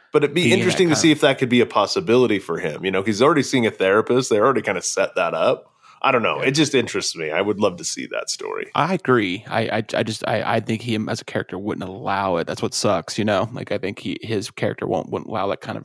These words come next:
Speaker 2: emotional connection 'cause he was afraid what would happen if he snapped. Um,
Speaker 1: That's why it'd be so interesting to see him date. <laughs>
Speaker 2: and, and, like, I, I, I, I, I keep saying, like, I would like to see more of this show, like the, like a, like a continued series.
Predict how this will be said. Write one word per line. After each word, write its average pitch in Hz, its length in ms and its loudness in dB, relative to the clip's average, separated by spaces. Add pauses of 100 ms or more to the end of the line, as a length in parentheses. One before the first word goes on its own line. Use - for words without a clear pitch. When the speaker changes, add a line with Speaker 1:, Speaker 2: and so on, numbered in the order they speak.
(140)
Speaker 2:
emotional 104 380 -6
connection 110 480 -6
'cause - 140 -14
he - 80 -8
was - 100 -6
afraid - 220 -2
what - 80 -2
would - 100 -4
happen - 340 -6
if - 120 -12
he - 200 -8 (360)
snapped. - 640 -8 (280)
Um, 92 380 -14 (380)
Speaker 1:
That's 110 180 0
why 117 80 4
it'd 107 100 2
be 104 80 -2
so - 220 2
interesting 110 420 0
to 92 60 -2
see - 140 -2
him 90 120 -2
date. 92 360 0 (340)
<laughs> - 320 -16
Speaker 2:
and, 139 240 2 (220)
and, 151 100 4
like, 160 240 6
I, 147 200 4 (120)
I, 139 140 4 (140)
I, 139 200 6 (100)
I, 143 160 4
I 143 220 2
keep - 180 -8
saying, 120 420 2
like, 113 180 -4
I 120 100 0
would 117 200 0
like 110 180 0
to 123 100 0
see 117 220 0
more 110 580 4
of 101 180 -2
this 98 160 -4
show, 107 520 0
like - 200 -6
the, 87 200 -4
like 113 160 -4
a, 85 120 -10
like - 140 -8
a 98 60 -6
continued 110 500 -2
series. 113 560 0